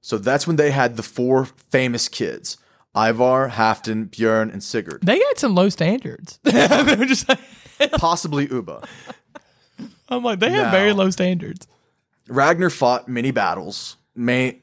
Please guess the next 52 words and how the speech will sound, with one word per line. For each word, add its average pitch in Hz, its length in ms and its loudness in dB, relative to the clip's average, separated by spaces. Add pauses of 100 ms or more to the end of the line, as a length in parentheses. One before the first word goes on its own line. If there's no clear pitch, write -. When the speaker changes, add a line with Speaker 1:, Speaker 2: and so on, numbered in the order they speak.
(140)
Speaker 1:
and 120 380 -4
again, 120 380 0
it 110 100 -6
doesn't 135 240 2
seem 147 140 2
like 127 140 0
he 135 100 -2
was 113 120 -2
much 113 200 0
of 107 60 -8
a 104 40 -8
king 120 360 0
in 117 80 0
some 123 160 0
of 131 40 0
the 131 80 0
stories, 160 640 -2 (460)
whereas 123 240 2
in 123 80 -4
others, 156 360 2
it 110 140 -6
seems 131 280 -2
as 107 160 -4
though 107 420 0 (880)
he 143 200 4
would 117 300 0
conquer 165 320 0
somewhere, 110 540 -2 (280)
install 139 480 2
one 127 240 0
of 135 100 -2
his 123 180 0
kids 117 520 2
as 104 220 0
a 104 40 -4
sub-king 131 720 -2
there, 98 360 0 (300)
and 110 280 2
move 123 140 4
on 117 140 4
to 107 60 -6
the 104 80 -4
next 95 240 -4
place. - 280 -10
He 127 100 -4
was 117 140 -2
never 123 360 2
where 113 320 0
he 117 100 -2
should 104 180 -4
have 87 100 -8
been. 50 260 -16